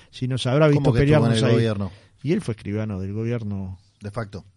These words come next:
Speaker 1: del progresismo, ¿no? ¿no? De toda la era progresista.
Speaker 2: ¿Domenech?
Speaker 1: Sí, claro.
Speaker 2: Ah, no sabía.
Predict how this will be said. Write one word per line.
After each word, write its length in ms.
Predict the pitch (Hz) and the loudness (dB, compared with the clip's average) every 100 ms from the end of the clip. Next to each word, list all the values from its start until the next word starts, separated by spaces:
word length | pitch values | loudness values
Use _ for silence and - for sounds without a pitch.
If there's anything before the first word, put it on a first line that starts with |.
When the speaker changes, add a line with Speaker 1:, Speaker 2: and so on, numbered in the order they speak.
| - | -14
Speaker 1:
del 200 | 107 101 | -10 -6
progresismo, 560 | 107 113 127 269 170 | -4 -2 -2 -2 -4
¿no? 140 | 156 220 | -4 -6
¿no? 160 | 101 | -6
De 100 | 90 | -6
toda 160 | 85 139 | -4 -4
la 120 | 101 | -4
era 160 | 104 95 | -4 -6
progresista. 440 | 101 120 135 190 | -8 -8 -8 -4
Speaker 2:
¿Domenech? 520 | 120 120 113 190 - - _ | -2 0 -2 -4 -8 -20 _
Speaker 1:
Sí, 200 | - 269 | -14 -12
claro. 300 | - 139 101 _ | -12 -12 -14 _
Speaker 2:
Ah, 120 | 147 | -10
no 100 | 160 | -10
sabía. 300 | 113 92 90 | -10 -12 -14